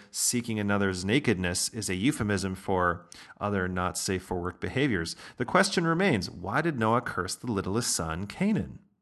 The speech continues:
Perhaps to justify what was to come in the book of Joshua, or wished for by the Torah's authors, the ultimate subjugation and enslavement of the Canaanites at the hands of post-Exodus and desert wandering Jews.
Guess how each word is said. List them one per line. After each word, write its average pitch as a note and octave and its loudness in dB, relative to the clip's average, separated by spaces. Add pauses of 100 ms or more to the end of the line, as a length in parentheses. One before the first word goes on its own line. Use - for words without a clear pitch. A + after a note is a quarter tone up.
(800)
Perhaps B2 4
to - -6
justify A#2+ 2
what G2+ 2
was A2+ 0
to - -2
come F#2+ -2
in A2 -2
the B2 -2
book F#2+ -2
of F2 -8
Joshua, A#2 4 (280)
or F2+ -6
wished F#2+ -2
for F#2+ 0
by F2 2
the F2 0
Torah's F2+ -2
authors, G#2 4 (300)
the A2 0
ultimate B2+ 4
subjugation A2 2
and G2+ 2
enslavement A#2 4 (420)
of A2 0
the A#2+ 0
Canaanites G2+ 2
at F#2 -6
the A2 0
hands A2 0
of A2+ 0
post-Exodus G2 -4
and G2 -4
desert F#2+ -2
wandering F2+ -2
Jews. A2 0